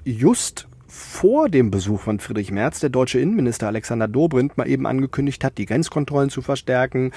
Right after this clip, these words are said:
Zurückweisungen zu verstärken, also sozusagen eins der Wahlversprechen umzusetzen. Da hat Tusk in Richtung Merz gewarnt, Vorsicht an der Bahnsteigkante. Schengen ist möglicherweise in Gefahr, ja. Äh, es ist ein europäisches Problem, kein nationales Problem.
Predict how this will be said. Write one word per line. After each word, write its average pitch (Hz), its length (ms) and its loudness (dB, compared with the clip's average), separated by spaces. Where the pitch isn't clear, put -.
Zurückweisungen 139 800 6
zu - 120 -14
verstärken, 123 640 -4
also 131 360 4
sozusagen 123 460 0
eins - 240 0
der 120 160 6
Wahlversprechen 107 640 0
umzusetzen. 87 720 -10
Da 139 200 4
hat 156 200 0
Tusk - 300 0
in 143 120 0
Richtung 123 340 0
Merz 110 280 0
gewarnt, 120 440 0
Vorsicht 123 680 0
an 147 80 2
der 147 100 2
Bahnsteigkante. 127 760 -2
Schengen 165 540 6
ist 160 160 0
möglicherweise 147 720 0
in 135 200 -2
Gefahr, 135 500 0
ja. 107 220 -2
Äh, 107 120 -8
es 123 160 -6
ist - 200 -8
ein 110 140 -6
europäisches 127 840 0
Problem, 139 460 0
kein 113 220 -4
nationales 131 640 -2
Problem. 123 560 -4